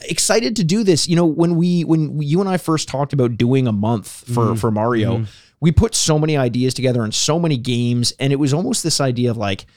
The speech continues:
Speaker 1: you talked about this a bit too in the intro. There's so much volume when it comes to Mario
Speaker 2: Yeah.
Speaker 1: that you have no idea how to fit it all in. Four weeks, it's not a ton of time
Speaker 2: No.
Speaker 1: to, to figure out how to get, like, the, the best of the best in there.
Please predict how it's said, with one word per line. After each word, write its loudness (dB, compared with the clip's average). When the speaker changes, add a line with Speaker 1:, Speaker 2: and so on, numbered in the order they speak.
Speaker 1:
you 0
talked 0
about 0
this 0
a 2
bit 0
too 0
in 0
the 0
intro. -2
There's 2
so 2
much 0
volume 0
when 2
it -2
comes -2
to -2
Mario 2
Speaker 2:
Yeah. -2
Speaker 1:
that 0
you 2
have 2
no 4
idea 0
how 0
to 0
fit 0
it 2
all 0
in. -2
Four 4
weeks, 0
it's -2
not 4
a 2
ton -2
of -4
time -4
Speaker 2:
No. 4
Speaker 1:
to, -4
to -4
figure 2
out 0
how 0
to -2
get, -4
like, -4
the, 2
the -2
best -2
of -8
the -4
best -4
in -2
there. 0